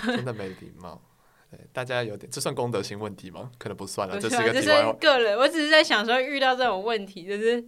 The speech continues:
Speaker 2: 讲到瞪人，我就想到，突然想到这种问题。
Speaker 1: 嗯，而且你其实你去跟他讲说你，你有什么问题吗？
Speaker 2: 对，他也不，他也没有真明确的那个啊，
Speaker 1: 对，对，
Speaker 2: 怎么
Speaker 1: 对，对。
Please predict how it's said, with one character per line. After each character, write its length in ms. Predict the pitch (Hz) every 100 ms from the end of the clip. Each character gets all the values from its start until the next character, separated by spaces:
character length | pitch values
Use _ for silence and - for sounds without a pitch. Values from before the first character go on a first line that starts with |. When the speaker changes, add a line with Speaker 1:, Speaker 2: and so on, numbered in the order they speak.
| - _ _ _
Speaker 2:
讲 180 | 208 196
到 100 | 254
瞪 280 | - 269 190
人， 120 | 175
我 100 | 185
就 60 |
想 180 | 233 202
到， 120 | 175
突 180 | 185 220
然 140 | 185 180
想 140 | 180
到 160 | 165 170
这 120 | 180
种 120 | 170
问 200 | 180 185
题。 240 | - - 196
Speaker 1:
嗯， 120 | 104 98 - -
而 80 |
且 100 | -
你 60 | -
其 120 | 117
实 80 | 113
你 160 | 113 104
去 260 | - 165 123
跟 140 | 139 135
他 160 | 131 127 - _
讲 160 | - 196
说 120 | 131
你， 140 | 117 - _
你 200 | 107 98 _
有 120 | 113
什 100 | 120
么 80 | 110
问 180 | 113 113
题 140 | -
吗？ 60 | 180
Speaker 2:
对， 240 | 294 240
他 180 | 208 277
也 80 | 262
不， 320 | 185 - 220
他 180 | 233 262
也 100 | 233
没 180 | 180 185
有 180 | 185 175 160
真 300 | - 226 220
明 220 | 202 180
确 280 | 180 202 165
的 160 | 156
那 140 | 156 170
个 160 | 160
啊， 120 | 87 -
Speaker 1:
对， 200 | 107 101
对， 140 | 104
Speaker 2:
怎 40 | -
么 120 | 151
Speaker 1:
对， 180 | 104 92
对。 160 | - 101